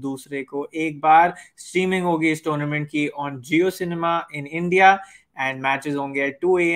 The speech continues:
M, three A M, six A M and eleven P M Indian Standard Time। So इस बात का ध्यान रखिएगा कि while ये एक अनकन्वेंशनल टाइमिंग है to view the game, आप अपने लीग्स थोड़े जल्दी ज्वाइन कर सकते हो, as आपको बहुत सारे लोग मिलेंगे जो टू या थ्री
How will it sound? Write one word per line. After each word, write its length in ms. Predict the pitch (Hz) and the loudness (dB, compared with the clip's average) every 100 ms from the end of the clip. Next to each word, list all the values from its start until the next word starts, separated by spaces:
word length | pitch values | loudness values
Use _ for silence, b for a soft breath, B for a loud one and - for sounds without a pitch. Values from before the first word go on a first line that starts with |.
| 165 | -2
M, 100 | 160 147 | -6 -4
three 140 | 143 139 | -2 -2
A 100 | 135 | -4
M, 80 | 135 | -8
six 320 | 143 135 - | -10 -10 -8
A 100 | 143 135 | -6 -6
M 140 | 135 131 135 | -8 -14 -14
and 200 | 127 123 127 | -14 -8 -4
eleven 340 | 135 139 139 | -2 -2 -6
P 160 | 143 139 139 | -4 0 0
M 100 | 139 139 | -2 -6
Indian 280 | 135 139 139 | -4 -6 -4
Standard 380 | 147 143 147 147 | -2 -2 -2 0
Time। 240 | 170 202 208 b b b - | 2 2 0 b b b -4
So 60 | 180 | -2
इस 120 | 185 196 | 4 6
बात 180 | 196 | 6
का 80 | 220 | 4
ध्यान 340 | 196 185 185 196 | 2 4 4 2
रखिएगा 340 | 190 196 202 | 2 2 2
कि 180 | 196 202 147 | -2 -4 -2
while 240 | 151 175 | -2 0
ये 120 | 190 196 180 | 0 0 -2
एक 100 | - | -6
अनकन्वेंशनल 760 | 170 185 190 180 175 170 - 175 | -6 -6 -4 -4 -4 -6 -8 -6
टाइमिंग 320 | 175 160 175 | -4 -4 -4
है 120 | 185 180 | -4 -2
to 120 | 170 143 | -4 -2
view 180 | 170 202 | 0 0
the 80 | 202 | 0
game, 220 | 190 220 254 b b - | 0 -2 -6 b b -4
आप 140 | 185 | 0
अपने 280 | 185 190 226 | 0 0 -2
लीग्स 380 | 175 175 220 - | 0 0 0 -2
थोड़े 180 | 202 208 | -2 0
जल्दी 300 | 165 156 185 | 0 2 0
ज्वाइन 240 | 180 175 170 | 0 -2 -2
कर 160 | 170 | -4
सकते 260 | 160 156 196 | -4 -6 -6
हो, 100 | 208 | -4
as 80 | 185 | 0
आपको 320 | 156 - 185 | -2 -2 -8
बहुत 400 | 151 131 143 156 | -6 -4 -4 -4
सारे 180 | 170 170 | -4 -4
लोग 240 | 165 165 160 | -2 -4 -6
मिलेंगे 380 | 151 156 170 185 b b _ | -10 -8 -10 -12 b b _
जो 160 | 135 143 | -10 -8
टू 260 | 147 151 156 | -6 -4 -2
या 140 | 165 156 | -4 -4
थ्री 160 | 151 | -4